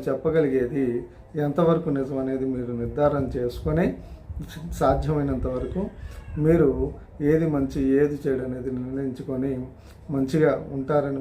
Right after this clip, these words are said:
మనస్ఫూర్తిగా నేను కోరుకుంటూ, ఏదైనా సరే డౌట్లు ఉన్నాయనుకోండి, నైన్ డబల్ ఫోర్ డబల్ జీరో సిక్స్ వన్ సిక్స్ ఫోర్ వన్ అనేటువంటి నెంబర్కి WhatsApp-లో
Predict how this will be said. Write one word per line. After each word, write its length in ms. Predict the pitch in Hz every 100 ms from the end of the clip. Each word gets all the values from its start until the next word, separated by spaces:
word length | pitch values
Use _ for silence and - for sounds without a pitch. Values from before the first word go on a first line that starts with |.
| 131
మనస్ఫూర్తిగా 640 | 127 - 147 135 143 139 131
నేను 180 | 127 131 131 - - - - -
కోరుకుంటూ, 560 | 143 147 147 131 147 135 131 139 - - - - 143 135
ఏదైనా 260 | 151 156 156
సరే 160 | 151 151 - - - - - 139
డౌట్లు 260 | 143 139 156
ఉన్నాయనుకోండి, 640 | 147 147 135 156 139 123 123 - - - - - - 165
నైన్ 180 | 147 165
డబల్ 180 | 160 139 131
ఫోర్ 160 | 143 131
డబల్ 200 | 135 131 123
జీరో 160 | 131 127 170
సిక్స్ 200 | - - 143
వన్ 120 | 127 170
సిక్స్ 180 | - -
ఫోర్ 180 | 143 127 139
వన్ 140 | 139 139 151
అనేటువంటి 460 | 139 135 135 131 127
నెంబర్కి 440 | 123 131 131 135 123 131 - - - - - -
WhatsApp-లో 460 | 139 135 147 156